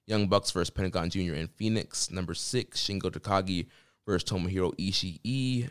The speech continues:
Number five, John Gargano versus Adam Cole from Brooklyn. Number four, Kazuchika Okada versus Will Ospreay. Number three,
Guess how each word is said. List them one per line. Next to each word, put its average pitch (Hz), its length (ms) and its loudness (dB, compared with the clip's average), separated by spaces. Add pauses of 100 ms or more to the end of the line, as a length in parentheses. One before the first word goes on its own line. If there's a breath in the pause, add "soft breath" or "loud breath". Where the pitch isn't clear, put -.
Number 95 220 -2
five, 110 480 2
John 92 220 2
Gargano 87 340 0
versus 85 260 -4
Adam 82 240 -2
Cole 101 400 2
from 82 160 -4
Brooklyn. 87 600 -2 (340 soft breath)
Number 85 160 -4
four, 98 340 4
Kazuchika - 300 -4
Okada 85 460 0
versus 73 280 -6
Will 85 120 -4
Ospreay. 90 720 0
Number 80 260 -8
three, 107 540 0